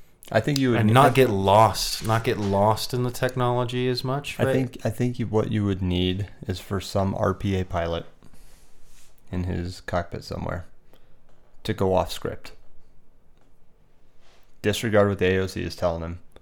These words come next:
Speaker 1: Put his fucking wings on the line and say, "Nope, I am fucking doing this thing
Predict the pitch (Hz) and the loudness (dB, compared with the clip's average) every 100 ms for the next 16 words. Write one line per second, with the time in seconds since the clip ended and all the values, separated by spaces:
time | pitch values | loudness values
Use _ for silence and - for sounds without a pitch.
0 | - - - - - 90 - 107 - 92 | -20 -20 -20 -8 -4 -4 0 0 0 -2
1 | 92 87 87 82 82 80 82 - 90 80 | -2 0 -2 -2 -2 -2 -4 -6 -6 -6
2 | 87 87 85 82 82 135 151 - - - | -6 -6 -6 -6 0 0 0 -10 -14 -18
3 | - - - - - - - 101 107 85 | -18 -18 -18 -20 -20 -20 -12 -2 -2 -2
4 | - - 98 - 90 90 90 92 107 - | -6 -4 -4 -2 -4 -2 0 -2 -4 -2
5 | 110 117 | -2 -2